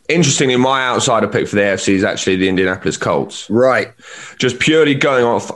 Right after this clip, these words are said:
Speaker 1: eye test, I feel like what held them back last season was Phillip Rivers' mobility quite a lot of the time.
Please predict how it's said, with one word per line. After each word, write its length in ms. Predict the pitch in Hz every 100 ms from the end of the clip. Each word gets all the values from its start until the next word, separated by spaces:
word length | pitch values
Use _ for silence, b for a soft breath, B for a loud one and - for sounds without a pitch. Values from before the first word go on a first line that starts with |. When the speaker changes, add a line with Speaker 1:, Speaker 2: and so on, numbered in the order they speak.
| -
Speaker 1:
eye 260 | 113 127 127
test, 580 | - 92 76 - - -
I 60 | -
feel 300 | 107 123 113
like 200 | 110 104
what 200 | 123 117
held 240 | 123 113
them 160 | 107 104
back 340 | 107 101 -
last 380 | 104 104 101 -
season 420 | 107 104 92 87
was 540 | 90 101 95 92 92 - -
Phillip 300 | - 104 95
Rivers' 240 | 107 95
mobility 500 | 107 98 107 104 110
quite 200 | 104 104
a 20 | 101
lot 120 | 101
of 40 |
the 60 | 101
time. 400 | 107 107 139